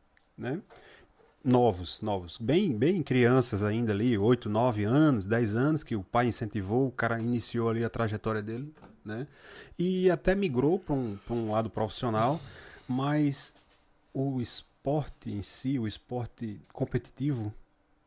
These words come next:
ele requer muita disciplina. Muita, muita, muita, muita. Então, determinado momento da sua vida, e a vida acontece, muitas coisas,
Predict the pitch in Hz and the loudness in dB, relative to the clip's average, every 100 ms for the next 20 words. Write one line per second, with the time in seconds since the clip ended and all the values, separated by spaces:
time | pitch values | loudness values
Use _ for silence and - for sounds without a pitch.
0 | - 123 127 127 127 123 123 120 117 113 | -4 -2 -2 -2 -2 -2 -2 -2 -2 -2
1 | 104 123 - 127 113 113 120 117 104 - | -4 -4 -4 -4 -2 -2 -2 -4 -10 -10
2 | - 90 78 78 _ _ _ _ _ - | -12 -12 -14 -16 _ _ _ _ _ -6
3 | 117 104 - - - 120 131 113 - - | -4 -4 -8 -20 -12 -8 -6 -6 -10 -14
4 | 101 - 95 - - - _ - - - | -14 -14 -14 -14 -16 -20 _ -20 -20 -20
5 | - - 117 - 143 160 151 135 - _ | -20 -16 -16 -4 0 0 0 -4 -10 _
6 | 123 120 - 160 147 165 170 151 143 131 | -4 -4 -2 -2 2 0 2 0 0 0
7 | 117 - 143 120 143 147 196 - _ _ | -4 -2 -2 0 -2 0 -4 -8 _ _
8 | _ _ _ _ _ _ _ _ _ 107 | _ _ _ _ _ _ _ _ _ -4
9 | 101 85 113 107 98 - 110 - - _ | -4 -2 -4 -4 -6 -4 -4 -4 -14 _
10 | 104 120 120 - - 101 113 143 - | -6 -6 -6 -10 -8 -8 -8 -12 -16